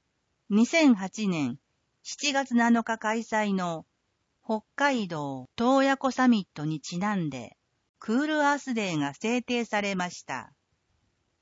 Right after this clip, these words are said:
七夕の日に、天の川を見ながら、地球環境の大切さや、地球温暖化対策の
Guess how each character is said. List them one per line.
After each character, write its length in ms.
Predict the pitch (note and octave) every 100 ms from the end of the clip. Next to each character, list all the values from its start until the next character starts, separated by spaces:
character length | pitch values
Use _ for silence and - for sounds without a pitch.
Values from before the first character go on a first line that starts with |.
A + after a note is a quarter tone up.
| _ -
七 220 | A#3 C#4 C#4 C#4+
夕 100 | C#4
の 120 | C4
日 160 | B3 A#3
に、 300 | F3 D3 - _ _ _ _ _ -
天 240 | A#3+ D4
の 140 | D#4 D4
川 320 | A#3+ G3+ E3+
を 60 | D#3+
見 160 | E3
な 160 | G#3 A3+
が 160 | F3
ら、 220 | C#3+ B2+ - _ _ _ _ _ _
地 140 | - -
球 280 | D4 D4+
環 320 | C#4+ C#4+ C#4 A#3+
境 300 | F#3+ E3 D#3
の 140 | D3
大 260 | F3+ G3+ G#3
切 280 | G#3 -
さ 140 | - F#3+
や、 340 | F3 E3 D#3 - _ _ _ _ _ -
地 200 | - A#3
球 300 | - C#4+ C#4+
温 340 | G#3 G#3+ C4+
暖 240 | C4 C#4 C#4
化 160 | C4+
対 280 | C4+ C4+ C4+
策 340 | - F#3 - D#3+
の 300 | C#3+ C3